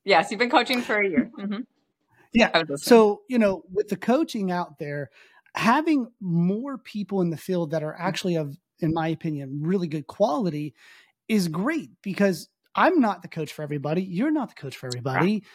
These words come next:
Speaker 2: Same with Rebecca, Steven, et cetera, all the people that we know in this business. The more people we get out there that helps, the more level people can be. And, and even example like this, say if someone joined you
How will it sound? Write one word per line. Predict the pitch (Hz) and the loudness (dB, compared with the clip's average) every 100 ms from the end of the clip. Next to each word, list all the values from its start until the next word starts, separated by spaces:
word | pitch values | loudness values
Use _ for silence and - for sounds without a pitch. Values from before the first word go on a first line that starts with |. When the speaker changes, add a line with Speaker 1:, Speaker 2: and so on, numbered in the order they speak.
| - | -14
Speaker 2:
Same | - 269 | -4 -2
with | |
Rebecca, | 269 208 208 214 208 | -2 -2 -2 -2 -4
Steven, | - 196 208 | -2 -4 -4
et | 175 - | -6 -4
cetera, | 254 285 185 165 160 _ _ - | -4 -2 -2 -2 -4 _ _ 0
all | 208 | 2
the | 233 | 2
people | 226 190 | -2 -2
that | 175 160 | -4 -4
we | |
know | 165 170 | -4 -2
in | 165 | -4
this | 135 | -6
business. | - 190 262 170 131 131 - _ _ _ _ | -6 -4 -2 -2 -4 -12 -18 _ _ _ _
The | 190 | 4
more | 190 202 294 | 6 4 -2
people | - 233 208 | -6 -10 -8
we | 185 | -6
get | 175 | -4
out | 170 185 208 | -2 -4 -4
there | 202 | -4
that | 175 | -4
helps, | 120 156 160 - - | -6 -2 -2 -2 -6
the | 190 | 0
more | 175 196 262 285 | 2 2 0 -4
level | 220 196 226 208 185 175 156 _ _ _ _ _ | -6 -4 -4 -2 -2 -4 -8 _ _ _ _ _
people | - 226 226 | -4 -2 -2
can | - 170 151 | 0 -2 0
be. | 240 214 | -2 -2
And, | 151 180 180 320 | -4 -6 -8 -12
and | 240 233 | -2 0
even | - 277 294 262 | 2 2 2 0
example | 196 156 190 175 | -2 -4 -4 -4
like | 160 147 | -8 -6
this, | 151 113 - _ _ _ | -8 -10 -18 _ _ _
say | - 220 | 2 4
if | 233 | 6
someone | 233 214 208 | 4 4 2
joined | 190 185 180 | -2 -2 -2
you | 190 247 170 180 | -2 -2 -2 -6